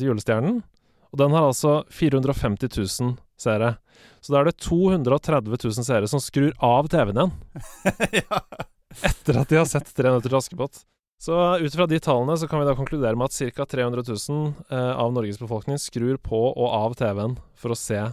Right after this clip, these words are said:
Speaker 1: Tre Nøtter til Askepott ene og alene. Så vi kan vel si at det er en ganske, eh, ja, sterk tradisjon da,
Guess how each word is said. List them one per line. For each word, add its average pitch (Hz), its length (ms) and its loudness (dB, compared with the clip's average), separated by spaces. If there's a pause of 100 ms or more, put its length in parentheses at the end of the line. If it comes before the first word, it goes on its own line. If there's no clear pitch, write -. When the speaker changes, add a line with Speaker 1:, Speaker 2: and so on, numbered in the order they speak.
(140)
Speaker 1:
Tre 104 240 -4
Nøtter 101 240 -6
til 110 80 -4
Askepott - 540 -12
ene 104 340 -4
og 107 80 -4
alene. 104 320 -6
Så - 100 -12
vi 127 80 -2
kan 123 140 -2
vel 135 100 0
si - 160 -6
at 110 140 -4
det 117 80 -2
er 113 80 -4
en 120 80 -4
ganske, 120 220 -4 (340)
eh, - 800 -12
ja, - 140 -12 (760)
sterk 120 320 0
tradisjon 160 560 0
da, - 60 -6